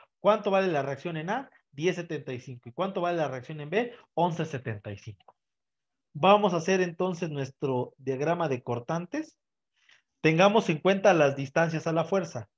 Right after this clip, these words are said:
Recuerden que la primera vale tres, desde acá para acá vale tres.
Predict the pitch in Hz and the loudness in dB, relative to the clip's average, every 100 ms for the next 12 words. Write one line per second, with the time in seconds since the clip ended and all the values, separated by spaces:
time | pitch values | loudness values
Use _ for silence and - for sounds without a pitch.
0 | _ _ - 156 190 202 196 165 151 139 | _ _ -4 0 4 4 4 2 2 2
1 | 139 151 170 214 247 - 135 147 147 139 | 2 -2 2 6 6 4 2 4 4 2
2 | 170 240 320 - _ _ _ _ _ 127 | 2 2 0 -10 _ _ _ _ _ 0
3 | 131 135 131 190 165 131 127 185 170 151 | 2 2 2 0 2 -2 0 0 2 0
4 | 147 196 285 - | 0 0 0 -6